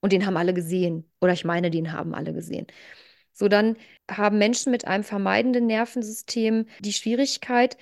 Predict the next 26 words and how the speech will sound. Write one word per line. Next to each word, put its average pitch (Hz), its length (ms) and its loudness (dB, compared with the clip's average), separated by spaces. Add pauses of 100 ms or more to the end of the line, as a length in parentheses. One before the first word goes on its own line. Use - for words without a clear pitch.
(240)
dass 208 200 0
sie 226 120 0
nicht 233 180 0
so 240 100 -2
richtig 240 320 -2
wissen, 214 280 -2
was 180 180 -2
sie 202 80 -6
mit 190 200 -2
ihren 196 260 0
Gefühlen 190 420 -2
machen 190 300 -2
sollen 202 260 2
und 208 80 -2
sie 226 80 -6
geraten 202 420 0
dann 233 140 0
auch - 160 -4
innerlich 226 480 -2
in 220 140 -4
Panik. 190 720 -4 (440)
Unter 247 220 6
dieser 214 260 0
Panik 233 460 -2
liegt 220 260 -6
Scham. 175 640 -4